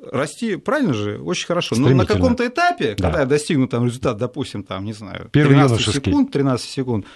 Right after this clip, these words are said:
Speaker 1: они будут, <laughs> э, уже снижаться там по, по крупице. Э,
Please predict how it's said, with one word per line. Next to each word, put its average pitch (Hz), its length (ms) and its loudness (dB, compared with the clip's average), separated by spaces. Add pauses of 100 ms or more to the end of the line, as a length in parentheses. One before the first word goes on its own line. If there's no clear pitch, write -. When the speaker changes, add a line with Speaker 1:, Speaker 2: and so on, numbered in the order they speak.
(120)
Speaker 1:
они 226 280 -2
будут, 175 340 -2 (240)
<laughs> - 500 -10
э, - 200 -4
уже 160 260 2
снижаться 175 460 -2
там 117 260 -4 (220)
по, 139 80 -4
по 175 160 -6
крупице. 233 580 -4 (380)
Э, 139 100 0